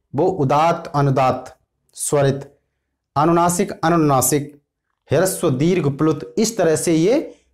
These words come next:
बनते चले जाते हैं। तो ये आ जो है वो तीन प्रकार से कैसे बनेगा? नंबर एक,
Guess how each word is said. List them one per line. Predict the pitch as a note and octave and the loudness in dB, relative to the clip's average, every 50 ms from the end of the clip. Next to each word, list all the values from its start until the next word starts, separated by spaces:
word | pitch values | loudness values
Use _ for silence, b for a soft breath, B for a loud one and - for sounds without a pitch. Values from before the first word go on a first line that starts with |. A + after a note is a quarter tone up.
| _ - | _ -4
बनते | A#2 D3+ G3 F#3 - G3+ | -2 0 0 2 2 0
चले | F#3+ E3+ D3 C3+ B2 | 2 2 2 2 2
जाते | A#2 G#2+ - - G2 | 2 2 0 0 -2
हैं। | F2+ F2+ F2+ F2+ | -2 -2 -2 -4
तो | - - D#3+ E3 | -4 -2 -2 0
ये | F#3+ G3 - - - | 0 0 0 0 0
आ | D#3 F3+ G3+ | 0 2 2
जो | G3+ G3 D#3 | 2 2 2
है | C3+ C3+ C#3 F#3 B3 B3+ - - _ _ _ _ _ _ _ _ _ _ _ _ _ _ _ _ - - - G#2+ | 4 2 2 2 0 -4 -8 -14 _ _ _ _ _ _ _ _ _ _ _ _ _ _ _ _ -10 -8 -4 -2
वो | A#2+ C3+ E3 F3 F3 C#3+ | 0 2 2 2 2 0
तीन | - - - - F3 F3+ G3 G3 | -2 -6 -4 -2 0 2 2 2
प्रकार | - F3+ F3 F3+ F3 F3+ | 2 0 2 2 2 2
से | F3+ G3 F#3+ | 2 2 2
कैसे | - F#3 F3 F3 F#3 | 2 2 2 2 2
बनेगा? | F3 F3+ F3+ F#3 F#3+ F#3 | 2 4 4 4 4 4
नंबर | E3 D3 C#3+ C#3 C#3 B2+ | 4 4 4 2 2 2
एक, | A2+ G2+ F#2+ F#2+ | 2 0 0 -2